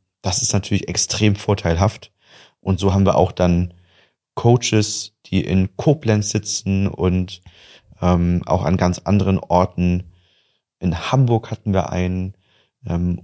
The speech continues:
unser Coach, ne, also ja, Dieter Bischof aus dem Hanseatischen Institut, der ist ja auch in Hamburg oder in Kiel, dann braucht man da auch nicht hinfahren.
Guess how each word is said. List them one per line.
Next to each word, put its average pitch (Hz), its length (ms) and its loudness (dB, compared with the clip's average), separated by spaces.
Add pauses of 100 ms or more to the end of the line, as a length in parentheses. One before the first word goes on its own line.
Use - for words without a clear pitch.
unser 104 340 4
Coach, - 540 0
ne, 104 200 0
also - 240 -6
ja, 85 320 -4 (460)
Dieter 98 240 2
Bischof 120 460 2
aus - 180 -10
dem 87 160 -4
Hanseatischen 87 680 -2
Institut, - 640 0 (420)
der 87 100 -2
ist 82 100 -2
ja - 60 0
auch 107 140 4
in 87 180 0
Hamburg 117 360 4
oder 82 140 -2
in 85 120 0
Kiel, 147 460 4 (260)
dann 87 120 -6
braucht 87 220 -6
man 85 120 -2
da 87 80 0
auch 117 140 4
nicht 110 140 2
hinfahren. 101 560 4